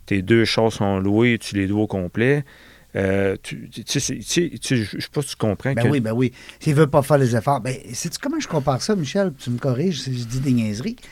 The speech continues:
Speaker 2: mais, euh, je compare ça, moi, à un entraîneur avec un athlète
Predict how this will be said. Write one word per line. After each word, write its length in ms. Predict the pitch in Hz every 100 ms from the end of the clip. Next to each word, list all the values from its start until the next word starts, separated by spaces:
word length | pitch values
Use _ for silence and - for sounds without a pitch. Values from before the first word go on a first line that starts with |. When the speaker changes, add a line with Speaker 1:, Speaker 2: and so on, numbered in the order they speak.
| - - -
Speaker 2:
mais, 320 | 127 139 147 -
euh, 60 | 131
je 100 | -
compare 360 | 151 156 165
ça, 140 | - 302
moi, 180 | 247 135
à 40 |
un 80 | 127
entraîneur 880 | 151 175 151 127 117 143 139 - - - - - - - - - - - - - -
avec 320 | 117 117 139
un 120 | 139 131
athlète 400 | 123 127 135